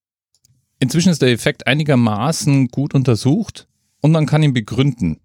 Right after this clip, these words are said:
Stellt sich nämlich raus, so ganz irrational ist es nun mal auch wieder nicht. Wenn Menschen ein Unglück beobachten und rumstehen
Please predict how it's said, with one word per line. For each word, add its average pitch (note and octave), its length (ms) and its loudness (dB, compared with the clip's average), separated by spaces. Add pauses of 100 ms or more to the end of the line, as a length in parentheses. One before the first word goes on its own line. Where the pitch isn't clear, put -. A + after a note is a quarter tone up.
(120)
Stellt A#2 240 0
sich A#2+ 140 0
nämlich A#2+ 280 2
raus, A2+ 240 2
so A2+ 100 -2
ganz A#2 300 -4
irrational C#3 800 0
ist B2+ 220 -2
es A#2 120 -2
nun B2 160 4
mal A2+ 280 2
auch B2 260 0
wieder A#2 220 2
nicht. B2+ 420 0 (760)
Wenn A2+ 120 4
Menschen C#3+ 340 2
ein A#2 120 4
Unglück D#3 340 2
beobachten F2+ 580 0
und G#2+ 180 2
rumstehen A#2+ 640 -2